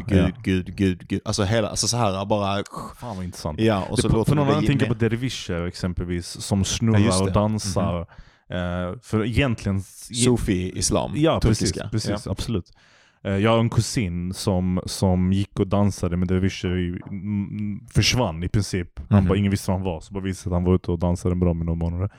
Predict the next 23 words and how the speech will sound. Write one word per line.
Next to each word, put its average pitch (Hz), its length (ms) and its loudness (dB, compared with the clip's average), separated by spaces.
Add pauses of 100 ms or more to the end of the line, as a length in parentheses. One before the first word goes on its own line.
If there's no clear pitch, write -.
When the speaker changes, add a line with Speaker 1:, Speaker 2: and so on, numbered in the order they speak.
(300)
Speaker 2:
Då - 80 2
hade 87 100 0
jag - 20 0
gillat 90 200 2
honom 87 140 2
jättemycket, 82 380 -2
tror 87 160 0
jag. 107 80 12
Speaker 1:
Mhm. 92 80 8
Speaker 2:
<laughs> 101 220 4
Han 107 160 0
är 98 40 4
helt 95 120 2
galen. 82 260 2 (560)
Ehm, 85 580 4 (360)
och - 140 2
sen 110 100 -4
tänker 117 200 2
jag 147 40 4
också - 200 -2
på - 100 0
de 123 120 2
här, 104 480 4